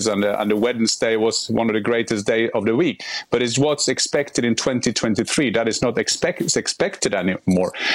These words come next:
And if you see the situation now in Germany, I will take that isolated, why Salihamidzic is reacting on this one. That, that is the backlash after the World Cup. The, the German national team embarrassed themselves there. There have been, uh,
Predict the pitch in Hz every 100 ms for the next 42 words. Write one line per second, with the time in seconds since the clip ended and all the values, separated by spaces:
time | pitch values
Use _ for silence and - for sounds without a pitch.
0 | - 113 113 110 - 143 156 139 - 156
1 | 143 131 123 139 139 123 127 123 107 123
2 | 127 110 110 104 139 117 117 - 135 147
3 | - 110 101 95 107 113 117 123 104 127
4 | 120 104 101 107 104 123 131 123 - 107
5 | 107 117 - 110 127 - - - 117 127
6 | 127 127 131 127 101 135 - - 110 127
7 | 117 117 110 123 127 - - - - -
8 | - - 107 104 98 107 101 107 101 101
9 | 131 127 117 120 120 127 113 123 117 101
10 | 98 120 131 - 135 - 147 160 - 135
11 | 147 175 - - - 117 113 113 104 107
12 | 120 110 - 104 101